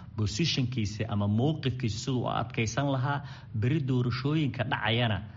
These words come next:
saameyn siduu ugu yeelan lahaa ayuu dhinac kastaba,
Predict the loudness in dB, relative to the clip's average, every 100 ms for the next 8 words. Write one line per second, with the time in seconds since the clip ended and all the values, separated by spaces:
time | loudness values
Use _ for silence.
0 | -16 -10 -2 2 4 6 4 2 0 -2
1 | 0 2 2 4 2 2 0 0 -2 -4
2 | -12 -14 -2 0 2 2 2 0 -6 -2
3 | -2 0 -4